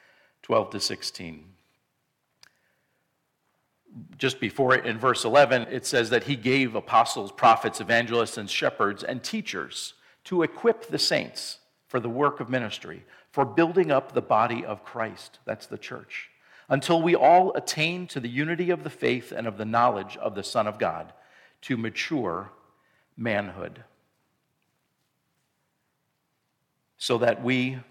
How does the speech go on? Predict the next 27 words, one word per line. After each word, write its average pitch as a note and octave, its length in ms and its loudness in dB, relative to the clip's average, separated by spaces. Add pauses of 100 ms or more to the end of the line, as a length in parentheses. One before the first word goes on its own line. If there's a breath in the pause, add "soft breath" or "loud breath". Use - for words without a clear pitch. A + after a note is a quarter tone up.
(160)
may A#2 200 0
no A#2+ 220 0
longer A#2+ 400 2
be G#2+ 160 -4
children D#3+ 540 -4
tossed - 460 -4
to F3 180 -6
and F3 120 -6
fro D3 220 2
by C#3 160 6
the B2+ 100 0
waves, C3+ 360 0
carried D3 340 0
about C3 320 4
by A#2+ 120 0
every B2+ 220 0
wind B2+ 280 -4
of A2 120 -4
doctrine, C3 540 0 (320 loud breath)
by G#2 100 4
human C#3+ 440 -2
cunning D3 420 0
and A2 160 -6
craftiness C3 680 -4
and G#2+ 120 -10
deceitful A#2 520 -8
skins, C3+ 480 -8